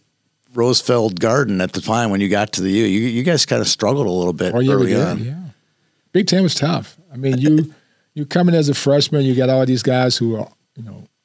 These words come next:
Speaker 2: first-team All-Staters, All-Americans. You think it's gonna be easy at the next level. You're eighteen years of age, and most, and at that time, most kids stayed around three or four years.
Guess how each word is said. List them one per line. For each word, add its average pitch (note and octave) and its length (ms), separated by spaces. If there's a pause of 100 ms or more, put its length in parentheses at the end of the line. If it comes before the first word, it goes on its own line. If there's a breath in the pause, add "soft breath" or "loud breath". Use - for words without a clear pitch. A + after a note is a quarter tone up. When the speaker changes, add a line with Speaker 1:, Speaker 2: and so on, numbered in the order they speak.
(140)
Speaker 2:
first-team A#2+ 420
All-Staters, A#2 1040 (280)
All-Americans. A#2 840
You A#2 80
think A#2 240
it's A#2 180
gonna A2+ 140
be A2 260
easy B2+ 360 (760 soft breath)
at A2+ 140
the A2+ 100
next A2 340
level. B2+ 340 (320)
You're C#3+ 120
eighteen C#3+ 440
years B2+ 220
of A2+ 140
age, - 400 (100)
and G#2+ 140
most, C3 340
and A2+ 240
at A#2 220
that C3+ 180
time, A#2 480 (320)
most C#3 300
kids - 240
stayed B2+ 240
around B2 340
three A#2+ 180
or A#2+ 60
four A#2 240
years. A2+ 460